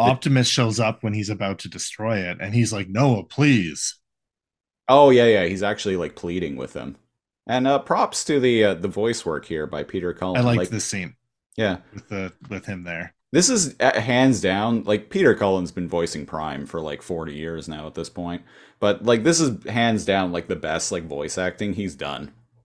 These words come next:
Speaker 1: R-, right?
Speaker 2: Yeah.
Speaker 1: Yeah, and he's talking with,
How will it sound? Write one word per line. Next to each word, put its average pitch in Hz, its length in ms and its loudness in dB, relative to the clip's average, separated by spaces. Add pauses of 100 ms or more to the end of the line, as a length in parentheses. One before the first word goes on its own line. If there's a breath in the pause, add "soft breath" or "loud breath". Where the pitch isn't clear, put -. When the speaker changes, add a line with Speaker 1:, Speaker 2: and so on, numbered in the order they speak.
(840)
Speaker 1:
R-, - 140 -12 (180)
right? 147 280 -4 (360)
Speaker 2:
Yeah. 85 240 -2 (640)
Speaker 1:
Yeah, 143 160 0
and 107 100 0
he's 117 200 0
talking 120 640 -2
with, 104 300 -6